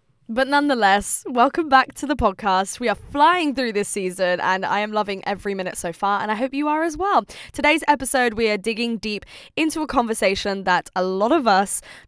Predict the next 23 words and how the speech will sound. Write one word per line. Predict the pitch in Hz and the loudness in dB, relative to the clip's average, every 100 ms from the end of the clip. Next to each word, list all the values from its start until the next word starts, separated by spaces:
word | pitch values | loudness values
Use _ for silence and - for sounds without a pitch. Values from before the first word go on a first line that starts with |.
| 190 | -6
don't, | 240 247 233 | 0 0 -2
just | 185 220 190 | -6 -6 0
don't | 214 214 | 0 2
like | 175 180 | 0 0
having. | - 185 175 151 | -2 -8 -10 -8
I | 190 | -4
don't | 240 | 0
know, | 208 | 2
it | 175 185 | 0 2
gives | 247 247 | 0 2
us | 277 - | -2 -2
this, | 214 214 - | -4 -4 -2
like, | 185 - | -4 0
ugh | 226 185 - - | 0 0 -4 -12
feeling. | - 185 170 135 180 - - _ | -8 -8 -6 -8 -12 -16 -20 _
But | 226 220 277 - 233 | 2 2 0 -4 -6
if | 214 | -6
we | 220 | -6
talk | - 269 | -2 -2
about | 247 233 226 | 2 4 4
it | 226 - - - | 2 -2 -12 -18
together | - 226 240 254 247 254 226 | -12 0 2 2 2 0 -2
now, | 214 220 208 208 208 214 | -2 0 2 4 4 2